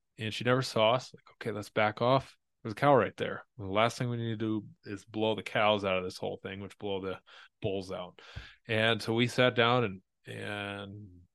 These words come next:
took an hour nap, two-hour nap, uh, sat there and waited and waited and waited. And I think, oh man, Dad, I don't remember if the four o'clock, something like that, we waited to, uh, <clears throat> get up and, and start making our approach on this draw.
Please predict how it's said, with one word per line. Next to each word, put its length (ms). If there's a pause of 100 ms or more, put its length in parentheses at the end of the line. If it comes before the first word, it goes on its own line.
(320)
took 160 (520)
an 160
hour 360
nap, 320
two-hour 420
nap, 500 (380)
uh, 400
sat 400
there 180
and 140
waited 460
and 160
waited 400
and 100
waited. 300
And 100
I 60
think, 340 (800)
oh 480
man, 240
Dad, 140
I 80
don't 80 (100)
remember 300
if 100
the 180
four 240
o'clock, 460
something 260
like 180
that, 260 (120)
we 220
waited 500 (200)
to, 420
uh, 360 (280)
<clears throat> 80 (300)
get 160
up 200
and, 320 (180)
and 160
start 300
making 260
our 100
approach 360
on 80
this 160
draw. 380